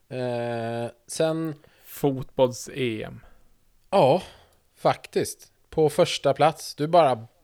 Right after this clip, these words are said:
Speaker 1: BAM! Nailar första plats direkt.
Speaker 2: Ja, men det är
Speaker 1: E M
Speaker 2: ju bara
Speaker 1: tjugohundratjugoett.
Speaker 2: tråkiga grejer.
Speaker 1: Jo, jag vet. Men om vi nu... Nu... Då ska vi se. Nu är det faktiskt ett par saker till som...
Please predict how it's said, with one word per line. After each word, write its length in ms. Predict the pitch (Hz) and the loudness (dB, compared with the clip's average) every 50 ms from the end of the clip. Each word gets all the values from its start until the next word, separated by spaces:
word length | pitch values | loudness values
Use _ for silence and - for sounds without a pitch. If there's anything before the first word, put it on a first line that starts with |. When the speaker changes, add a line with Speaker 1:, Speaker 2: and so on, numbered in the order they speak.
| _ - | _ 2
Speaker 1:
BAM! 520 | 202 202 226 240 226 151 117 95 80 - - _ - | 4 6 6 6 4 2 0 -2 -6 -10 -14 _ -8
Nailar 520 | 135 156 180 185 160 131 123 127 127 127 | -2 0 2 2 2 2 2 2 2 2
första 340 | - - 135 - - - 120 | 0 -2 -2 0 0 0 0
plats 280 | - 123 113 - - | 0 0 0 -2 -4
direkt. 440 | - - 123 117 127 151 - - - - - - - - - - - - - | -6 -4 -2 -2 -2 -2 -4 -6 -12 -12 -12 -12 -12 -14 -16 -18 -16 -10 -2
Speaker 2:
Ja, 60 | - | 0
men 100 | 180 175 | 4 4
det 0 | |
är 20 | 151 | 4
Speaker 1:
E 20 | |
M 80 | 143 151 | 4 4
Speaker 2:
ju 140 | 165 139 170 | 2 2 2
bara 140 | 160 139 | 2 2
Speaker 1:
tjugohundratjugoett. 380 | 123 - - - 180 196 202 190 | 2 2 2 2 4 2 2 2
Speaker 2:
tråkiga 440 | 165 - - - 190 165 151 143 139 | 2 0 0 2 4 4 6 4 4
grejer. 480 | 131 165 135 165 156 110 - - - - - - - - - - - | 2 2 0 0 -2 -6 -10 -14 -18 -20 -20 -20 -20 -20 -20 -10 -2
Speaker 1:
Jo, 220 | 139 156 185 214 220 | 2 4 6 8 8
jag 120 | 220 214 | 8 8
vet. 240 | 220 220 175 - - | 8 8 6 4 2
Men 160 | 147 165 175 | 2 2 2
om 120 | 185 185 190 | 4 4 4
vi 80 | 202 | 4
nu... 220 | 196 202 202 185 - - - - - - | 4 4 4 2 0 -6 -14 -20 -18 -10
Nu... 560 | - 165 196 202 208 208 202 202 196 190 175 - - _ _ _ - | -4 0 2 4 4 4 4 4 2 2 0 -2 -8 _ _ _ -4
Då 180 | 165 180 185 | -2 -2 -2
ska 180 | 180 - 196 185 | 0 0 0 0
vi 80 | 180 | 0
se. 200 | 165 - 170 143 | 0 0 0 0
Nu 200 | 143 180 226 269 247 | 0 0 0 2 2
är 80 | 180 | 2
det 60 | 160 151 | 2 2
faktiskt 380 | - 147 - - 143 123 - | 0 -2 -2 -4 -6 -8 -8
ett 100 | 135 - | -8 -4
par 140 | - 127 113 | -4 -2 -2
saker 280 | - 117 104 - - - | -2 -4 -6 -6 -8 -10
till 240 | - 127 127 127 | -8 -8 -8 -8
som... 220 | 120 - 131 120 | -6 -6 -8 -8